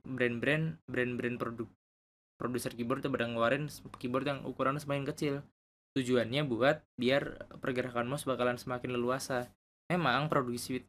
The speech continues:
produktivitasnya nggak bakalan bisa bagus, kayak gue mau edit video juga su-, kesusahan pakai keyboard enam puluh persen.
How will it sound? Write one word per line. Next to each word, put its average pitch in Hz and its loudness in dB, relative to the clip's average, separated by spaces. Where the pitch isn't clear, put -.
produktivitasnya 127 0
nggak 131 2
bakalan 120 4
bisa 117 -2
bagus, 135 0
kayak 117 0
gue 143 2
mau 147 4
edit 127 2
video 127 2
juga 131 4
su-, - -4
kesusahan 135 0
pakai 123 0
keyboard 117 -2
enam 113 -2
puluh 117 -2
persen. 127 -2